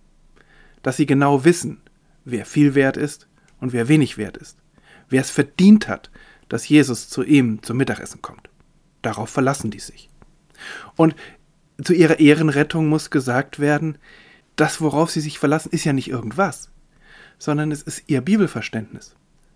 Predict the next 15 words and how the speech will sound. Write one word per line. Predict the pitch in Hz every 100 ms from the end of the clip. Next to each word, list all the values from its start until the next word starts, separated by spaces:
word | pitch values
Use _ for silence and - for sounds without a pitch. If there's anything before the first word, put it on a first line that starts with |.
| _
Es | -
ist | 147 135 -
ihr | 196 262
Verständnis | 285 220 - 139 180 185 165
von | 131 131
den | 139
Geboten | 131 - 113 - 147
Gottes. | 151 185 - - - - -
Sie | 170
nehmen | 175 180
ja | 170 156
für | 147
sich | 135 156 185
in | 165 -
Anspruch, | 208 277 - - - - -